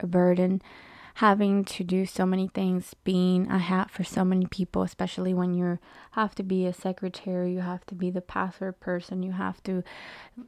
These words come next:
be the one that goes to the doctor with everyone because no one speaks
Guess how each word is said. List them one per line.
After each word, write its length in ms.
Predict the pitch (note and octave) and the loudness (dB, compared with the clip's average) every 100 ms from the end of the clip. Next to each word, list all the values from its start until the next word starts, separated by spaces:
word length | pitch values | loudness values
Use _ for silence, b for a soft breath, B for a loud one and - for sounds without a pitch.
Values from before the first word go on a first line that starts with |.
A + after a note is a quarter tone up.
| _ G3+ | _ -2
be 140 | F#3+ G3+ | 4 6
the 160 | F#3+ | 8
one 300 | F#3 F3+ F3+ | 8 6 6
that 200 | F3+ F3+ | 4 2
goes 280 | F3+ F3+ F3+ | 2 0 0
to 120 | - | -6
the 100 | F3+ | -4
doctor 340 | F3+ E3+ - F3 | 2 2 2 -2
with 200 | F3 - | -2 0
everyone 800 | F3+ F3 F3 F3 F3 F3 F3+ F3 B B B B - | 0 2 2 4 4 2 2 0 B B B B -4
because 400 | F#3+ F#3 F3+ F#3 | 2 2 4 4
no 140 | F3+ | 6
one 180 | F3+ F3+ | 6 2
speaks 720 | - - F3+ - - - - | -2 -4 -4 -8 -20 -20 -20